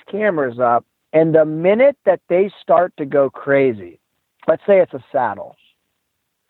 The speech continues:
bucks are coming off fields, up over the backside of the saddle,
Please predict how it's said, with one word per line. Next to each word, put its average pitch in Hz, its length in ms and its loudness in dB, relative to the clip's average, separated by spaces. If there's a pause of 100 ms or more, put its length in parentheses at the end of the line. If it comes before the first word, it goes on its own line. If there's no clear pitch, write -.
(840)
bucks - 260 0
are 190 80 -6
coming 175 560 -6
off 175 240 2 (140)
fields, 165 480 2 (240)
up 170 180 2
over 170 640 -2 (340)
the 123 360 2
backside 190 540 2
of 180 60 6
the 170 160 0
saddle, 156 560 2